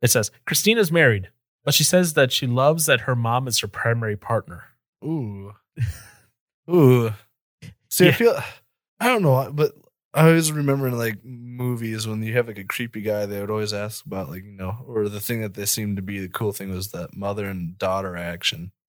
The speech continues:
Speaker 2: Well, there you have it. It's in Smothered.
Speaker 1: You did not just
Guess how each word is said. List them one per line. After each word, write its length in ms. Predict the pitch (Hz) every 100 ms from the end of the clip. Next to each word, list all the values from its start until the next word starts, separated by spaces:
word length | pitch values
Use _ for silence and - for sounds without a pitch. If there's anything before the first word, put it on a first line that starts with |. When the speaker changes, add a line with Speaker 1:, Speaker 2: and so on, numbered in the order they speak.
| -
Speaker 2:
Well, 240 | 92 117 -
there 140 | 101
you 120 | 104
have 260 | 101 104 98
it. 140 | 85 - _ _ _
It's 100 | -
in 100 | 95
Smothered. 640 | 98 - 98 98 90 87 - _ _ _ -
Speaker 1:
You 120 | 185
did 180 | 175 120
not 340 | 120 123 -
just 380 | - 117 110